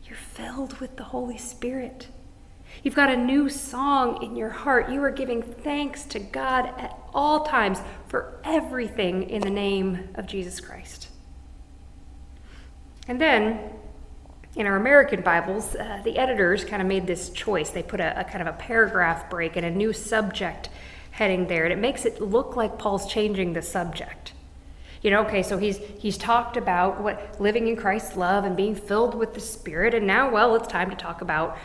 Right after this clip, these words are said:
how we live as husbands and wives. But I think the, the editors, mm,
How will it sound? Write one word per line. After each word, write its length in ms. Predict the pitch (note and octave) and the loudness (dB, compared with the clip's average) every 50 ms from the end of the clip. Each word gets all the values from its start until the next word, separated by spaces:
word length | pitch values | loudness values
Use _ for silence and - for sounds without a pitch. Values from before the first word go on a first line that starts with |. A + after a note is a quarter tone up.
| - - | -14 -4
how 200 | - F#3 F3 F3+ | 0 2 2 4
we 140 | F3 F#3+ F#3 | 4 2 2
live 260 | E3 D#3 D#3 D#3+ D#3+ | 2 2 0 0 -2
as 120 | D#3+ D3+ | -2 -6
husbands 520 | - - E3+ D#3+ D#3 - E3 D3 E3+ D#3+ E3 - - | -2 -2 -2 -2 -2 -6 -10 -10 -8 -10 -10 -12 -10
and 200 | - F#3 F3 D#3+ | -8 -8 -8 -8
wives. 520 | D#3+ D#3+ D3+ - - - - F3+ - - - - - - - - - - - - - - - - - - - - - - - - - - - - - - | -8 -10 -12 -12 -12 -12 -12 -12 -12 -12 -12 -14 -18 -18 -18 -18 -18 -18 -18 -18 -18 -18 -18 -18 -18 -18 -20 -18 -18 -18 -18 -18 -20 -20 -20 -20 -4 0
But 100 | A#3+ A#3 | 2 2
I 100 | B3+ C4 | 2 2
think 220 | - D4+ C4 - | 2 0 0 0
the, 260 | C4+ B3+ A#3 A#3 A3+ A#3 | -2 -2 -2 -4 -6 -4
the 140 | - A3+ A3 | -2 2 2
editors, 440 | G#3+ G#3+ G#3 G#3+ G#3 G3 G3 G3 - | 2 2 2 2 0 0 0 -2 -4
mm, 260 | G#3+ G#3+ G#3 G#3 - | -4 -4 -4 -4 -6